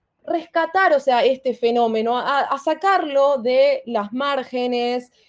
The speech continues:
y del consumo irónico, decir, "Che, atrás de esto hay un tipo bastante horrible,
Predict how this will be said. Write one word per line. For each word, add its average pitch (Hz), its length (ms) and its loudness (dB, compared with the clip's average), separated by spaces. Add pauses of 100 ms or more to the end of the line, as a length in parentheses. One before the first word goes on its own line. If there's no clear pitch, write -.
y 208 140 -2
del 214 180 4
consumo 240 440 -2
irónico, 330 420 -2
decir, 320 300 -4
"Che, 403 200 -2
atrás 339 440 0
de 311 140 -2
esto 320 460 0 (220)
hay 392 200 2
un 294 160 -4
tipo 330 420 0
bastante 381 600 0
horrible, 277 640 0